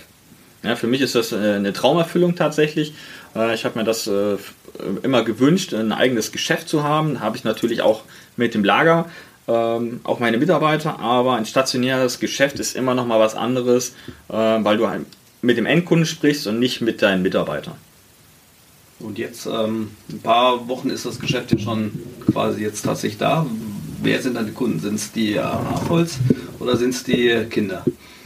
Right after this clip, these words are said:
Speaker 1: Ähm, also ich muss tatsächlich sagen, also erstaunlicherweise sind's doch sehr, sehr viele Familien, die bei mir kommen. Also kommen sehr, sehr viele Kinder, die immer wieder, eigentlich auch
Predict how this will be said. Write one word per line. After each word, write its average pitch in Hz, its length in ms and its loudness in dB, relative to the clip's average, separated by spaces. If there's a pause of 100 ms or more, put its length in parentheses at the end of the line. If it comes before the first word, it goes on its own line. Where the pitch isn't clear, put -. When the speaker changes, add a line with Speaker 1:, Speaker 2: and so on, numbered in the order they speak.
(580)
Speaker 1:
Ähm, 123 320 2
also - 60 0
ich 117 120 -4
muss 156 120 0
tatsächlich 185 460 0
sagen, 165 260 2
also 131 280 6
erstaunlicherweise 151 800 0
sind's 156 280 -2
doch 147 120 0
sehr, 165 220 0
sehr 151 140 2
viele 156 680 4 (140)
Familien, 147 800 -2
die 220 100 -6
bei 196 240 0
mir 190 160 2
kommen. 185 240 0
Also 135 160 2
kommen 139 180 -4
sehr, 143 180 4
sehr 160 120 4
viele 131 240 0
Kinder, 165 300 0
die 147 100 -4
immer 165 380 2
wieder, 156 360 0 (360)
eigentlich 131 280 4
auch 113 140 2